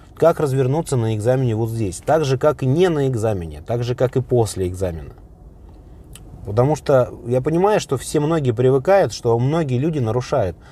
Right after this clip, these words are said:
Вот я вам поставлю простой пример. Мы едем с учеником, за сто метров от нас знак "Стоп". Ученик, я ученику н-, намекаю: "Видишь знаки?" "Да, вижу знак "Стоп", вон там на экзамене надо остановиться".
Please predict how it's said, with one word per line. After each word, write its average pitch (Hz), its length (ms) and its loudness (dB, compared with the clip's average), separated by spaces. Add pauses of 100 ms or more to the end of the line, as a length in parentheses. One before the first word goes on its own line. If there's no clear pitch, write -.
(140)
Вот 113 120 -2
я 143 120 4
вам 143 100 2
поставлю 143 420 2
простой 127 360 -2
пример. 147 340 -2
Мы 117 120 0
едем 156 200 -2
с - 80 -8
учеником, 143 580 -2 (640)
за 107 140 -2
сто 123 160 -2
метров 139 380 -2
от 123 100 -2
нас 156 200 0
знак 143 220 0
"Стоп". - 340 2 (500)
Ученик, 151 420 -4 (160)
я 147 160 2
ученику 151 380 -2
н-, 151 140 0
намекаю: 135 540 2
"Видишь 156 280 -2
знаки?" 113 360 -2
"Да, 135 260 2
вижу 165 320 0
знак 151 260 -2
"Стоп", 135 320 -2
вон 131 160 0
там 151 220 4
на 127 100 2
экзамене 131 380 -2
надо 120 200 -2
остановиться". 104 640 -6